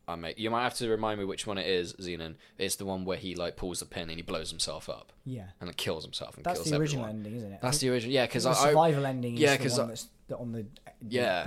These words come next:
Speaker 2: the
Speaker 1: 'cause it has much more
Speaker 2: original.
Speaker 1: deeper meaning and stuff.
Speaker 2: Yeah.
Speaker 1: But, like, the one where he blows himself up, I'm like, "What the fuck?" <laughs> Yeah, pulled the pin original. Yeah,
Speaker 2: Yeah.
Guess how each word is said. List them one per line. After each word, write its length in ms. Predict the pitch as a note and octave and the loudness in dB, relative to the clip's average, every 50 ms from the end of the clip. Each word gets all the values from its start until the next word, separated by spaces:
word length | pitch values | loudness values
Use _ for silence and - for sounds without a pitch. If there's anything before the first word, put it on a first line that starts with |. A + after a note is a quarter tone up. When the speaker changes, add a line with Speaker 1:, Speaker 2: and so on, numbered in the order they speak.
| - | -2
Speaker 2:
the 60 | - A#2+ | -2 -2
Speaker 1:
'cause 120 | A2+ G#2+ | 2 4
it 40 | B2 | 4
has 160 | A#2+ A#2 A#2 | 4 6 4
much 200 | B2 B2 - - | 4 2 2 2
more 100 | B2+ A2 | 2 0
Speaker 2:
original. 160 | G#2+ A2 A#2 G#2+ | 0 0 -2 -4
Speaker 1:
deeper 160 | G2 - G#2+ | -4 -4 -4
meaning 420 | G#2+ A2+ A2+ G#2+ F#2+ F2+ E2+ D#2+ | -2 -2 -2 -2 -2 -4 -4 -6
and 100 | D#2+ D#2+ | -6 -6
stuff. 380 | - - - E2+ C#2+ C2 - G#2+ | -4 -2 -2 -2 -4 -4 -6 -8
Speaker 2:
Yeah. 80 | G#2+ G2+ - | -10 -6 -4
Speaker 1:
But, 140 | G2+ F2 F2+ | -4 -2 0
like, 180 | F2+ E2+ E2+ | -2 -2 -2
the 80 | F2 F2 | -4 -6
one 160 | E2+ E2+ E2+ | -8 -6 -6
where 140 | E2+ E2 E2 | -6 -6 -8
he 40 | E2 | -8
blows 300 | - G2 F#2+ E2 E2 D#2+ F2 | -6 -6 -4 -4 -4 -4 -6
himself 360 | F2 E2 - E2 E2 D#2+ - | -4 -4 -4 -4 -4 -6 -8
up, 180 | D#2+ - - | -10 -10 -10
I'm 140 | - E2 E2+ | -14 -14 -12
like, 220 | D#2+ D2+ D2+ - - _ | -12 -12 -14 -14 -18 _
"What 100 | _ _ | _ _
the 60 | - | -18
fuck?" 560 | - - - - - - - D#2+ - - - - - - - - - - - - - - - - - - | -16 -16 -16 -18 -12 -10 -10 -10 -10 -12 -18 -12 -12 -12 -10 -10 -12 -14 -12 -14 -14 -14 -14 -16 -2 4
<laughs> 760 | - C#4 A#3+ - C4+ C4 B3+ - - - - - A3 G#3 - - | 4 4 6 6 4 4 4 2 -4 -10 -10 -8 -8 -6 0 4
Yeah, 320 | D3+ D#3 D3+ D3 C#3+ - - - - - - | 8 8 10 8 8 4 0 -10 -20 -4 2
pulled 180 | - C3+ B2+ | 4 4 4
the 80 | C3 - | 2 2
pin 180 | - C#3 A#2 A2+ | 2 2 2 4
original. 360 | G#2+ G#2+ G2+ F#2+ G#2 F#2+ F#2+ | 2 2 2 0 -2 0 0
Yeah, 200 | G2 F#2+ F2+ E2+ A#2+ | 2 2 2 0 -2
Speaker 2:
Yeah. 80 | A2 | -6